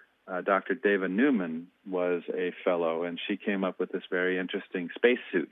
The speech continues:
She said that, um, there are, you can draw lines on your arm, and if you draw them in just the right way, no matter how you move your hand and arm, that line will not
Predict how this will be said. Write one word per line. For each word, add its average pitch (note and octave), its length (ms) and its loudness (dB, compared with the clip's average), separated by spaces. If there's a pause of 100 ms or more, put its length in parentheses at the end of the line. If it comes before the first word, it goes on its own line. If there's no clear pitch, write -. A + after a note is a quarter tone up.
She F2+ 180 -4
said E2+ 200 0
that, E2+ 160 0 (180)
um, D#2+ 220 -2 (800)
there G#2+ 220 8
are, G2 320 6 (720)
you A#2+ 120 2
can A2 180 2
draw A#2+ 280 8
lines A2 540 4
on G2 200 2
your F#2 260 2
arm, F#2+ 440 4 (640)
and G2 420 -2
if G#2+ 220 2
you A2 100 2
draw A2+ 380 4
them G#2+ 220 2
in F2+ 120 -4
just G#2 320 0
the G2 100 0
right F#2 320 0
way, A#2+ 560 0 (640)
no A2+ 140 2
matter A#2+ 360 4
how C#3+ 320 4
you C3 200 2
move A#2+ 320 2
your G#2 140 0
hand B2 480 0
and G2+ 300 -2
arm, G2+ 400 2
that G#2 260 0
line G#2 580 2
will F#2 160 -6
not F#2+ 320 -2